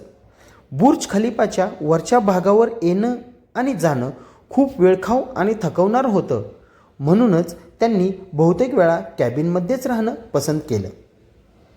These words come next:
बाबू सस्सी हे प्रसिद्ध का झाले हे आपणास माहीत आहे? बाबू सस्सी यांची कहाणी त्यांच्या धाडसामुळे प्रसिद्ध झाली आहे. म्हणजेच एवढ्या उंचीवर काम करणं, वाऱ्याचा प्रचंड जोर सहन करणं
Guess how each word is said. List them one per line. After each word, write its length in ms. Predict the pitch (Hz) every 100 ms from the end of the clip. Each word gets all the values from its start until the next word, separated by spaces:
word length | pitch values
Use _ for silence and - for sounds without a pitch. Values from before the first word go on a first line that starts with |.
| _ _ - - -
बाबू 280 | 131 156 196
सस्सी 420 | 262 285 - 240 254 - - _ -
हे 60 |
प्रसिद्ध 500 | 254 233 214 262 226
का 240 | 330 - 269
झाले 260 | 220 220 240
हे 440 | 277 - - -
आपणास 360 | 226 226 233 233
माहीत 280 | 214 233
आहे? 180 | 233 220 247 - - _ _ _ _ _ _ _ _ _ _
बाबू 240 | 135 135 214
सस्सी 320 | 233 247 277
यांची 260 | 285 247 269
कहाणी 340 | 247 175 185 185 - - _
त्यांच्या 320 | 175 175 196 220 220
धाडसामुळे 640 | 135 165 165 196 247 277 320
प्रसिद्ध 480 | 226 196 185 170
झाली 300 | 156 131 113
आहे. 220 | 120 101 87 - _ _ _ _ _ _ _ _ _ _ -
म्हणजेच 480 | 156 202 160 131 - - _ _
एवढ्या 280 | 170 175 247
उंचीवर 480 | 226 165 - 226 269
काम 260 | - 226
करणं, 380 | 233 254 196 117 - - -
वाऱ्याचा 360 | 127 151 190
प्रचंड 500 | 233 147 127 190 226
जोर 320 | 226 120 135 180
सहन 240 | 233 247
करणं 360 | 240 240 202